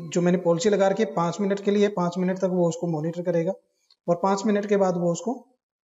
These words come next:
आपका जैसे ही पाँच मिनट से ज़्यादा हो जाएगा, वो उसको एक नया वर्चुअल मशीन लॉन्च करेगा। तो हम इसको भी सेव एज कर लेते हैं और डेस्कटॉप पे सेव कर देते हैं। नाम इसका भी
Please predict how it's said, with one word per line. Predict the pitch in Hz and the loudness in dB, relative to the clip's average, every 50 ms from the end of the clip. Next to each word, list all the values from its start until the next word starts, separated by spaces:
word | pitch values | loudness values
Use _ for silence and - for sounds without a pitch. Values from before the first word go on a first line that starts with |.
| _ _ _ _ _ _ _ _ _ _ _ _ _ _ _ _ _ _ _ _ - - _ _ 156 | _ _ _ _ _ _ _ _ _ _ _ _ _ _ _ _ _ _ _ _ -20 -20 _ _ -6
आपका | 156 156 - - 220 | -6 -4 -2 -2 0
जैसे | 202 180 175 170 - 208 | 2 2 0 0 0 -2
ही | 208 | -2
पाँच | 208 190 180 185 185 | 0 0 0 0 0
मिनट | 190 185 185 185 | 0 0 0 -2
से | 185 - 175 | -2 -2 0
ज़्यादा | 175 170 165 165 180 180 | 0 0 0 2 2 2
हो | 175 165 | 2 4
जाएगा, | 170 170 175 180 180 | 2 2 2 2 0
वो | 170 180 196 180 | 0 0 0 -2
उसको | 175 - - 240 294 - - - - _ _ _ _ _ _ _ _ _ _ _ _ _ _ _ _ _ _ _ _ _ _ _ _ _ _ _ - | -2 -2 -4 -4 -4 -4 -10 -18 -20 _ _ _ _ _ _ _ _ _ _ _ _ _ _ _ _ _ _ _ _ _ _ _ _ _ _ _ -4
एक | 180 202 190 - 214 | -4 -4 -2 -2 -2
नया | 185 180 180 180 190 | 2 4 4 4 4
वर्चुअल | 180 165 - - 170 165 | 2 2 -2 -2 -6 -4
मशीन | - 208 233 262 | -4 -2 -2 0
लॉन्च | 220 170 160 160 | 0 0 -2 -2
करेगा। | - - 143 143 139 143 143 | -2 -4 -4 -4 -4 -6 -10
तो | - - _ _ _ - _ _ _ 185 | -12 -14 _ _ _ -20 _ _ _ -4
हम | 180 | -2
इसको | 180 - - 214 | -2 0 0 2
भी | 208 208 | 2 2
सेव | 208 - 202 202 | 2 2 2 4
एज | 208 208 208 | 2 2 2
कर | 208 208 208 | 0 2 2
लेते | 208 196 202 214 | 2 0 0 -2
हैं | 208 226 - - - - _ _ _ _ _ _ _ _ _ _ _ _ _ _ _ _ _ _ _ _ | -4 -6 -6 -10 -16 -20 _ _ _ _ _ _ _ _ _ _ _ _ _ _ _ _ _ _ _ _
और | 170 165 160 160 160 156 147 | -4 -2 0 2 0 0 0
डेस्कटॉप | 160 160 - - - 202 208 | -2 -2 -2 -2 -2 -2 0
पे | 202 196 | 0 0
सेव | - 208 196 196 | 2 4 4 4
कर | 208 196 | 4 4
देते | 196 202 196 202 208 | 4 2 2 2 -2
हैं। | 202 202 190 | -2 0 0
नाम | 175 170 170 175 | 0 2 2 0
इसका | 180 175 - 196 | -2 0 0 0
भी | 180 185 196 | 0 0 0